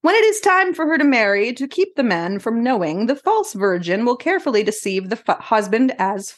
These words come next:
follows. Let her take ground sugar, the white of an egg, and an alum, and mix them in rainwater, in which pennyroyal and calamint have also been boiled down with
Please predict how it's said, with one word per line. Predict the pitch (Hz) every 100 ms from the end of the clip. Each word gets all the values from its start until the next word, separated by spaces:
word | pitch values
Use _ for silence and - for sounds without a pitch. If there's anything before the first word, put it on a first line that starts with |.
| _
follows. | 196 180 170 - - - - _ _ _ _
Let | - 427
her | 453
take | 427 294 269
ground | 247 311 381 415 403
sugar, | - 208 170 156 254 - -
the | 220
white | 214 208 330 427
of | 359
an | 359 -
egg, | 180 165 170 175 214 - - -
and | 202 - _ -
an | 214 208
alum, | 220 302 370 392 392
and | - 226 220
mix | 285 - -
them | 339
in | 302 285 214
rainwater, | 220 214 175 175 175 180 202 _ _ _ _ -
in | 226
which | 226 220 -
pennyroyal | 349 370 285 233 233 240 240 -
and | 170
calamint | - 320 330 240 196 180 185 - _ _ -
have | 175 170
also | - 359 330
been | 262 247
boiled | 208 202 190
down | 190 190
with | 196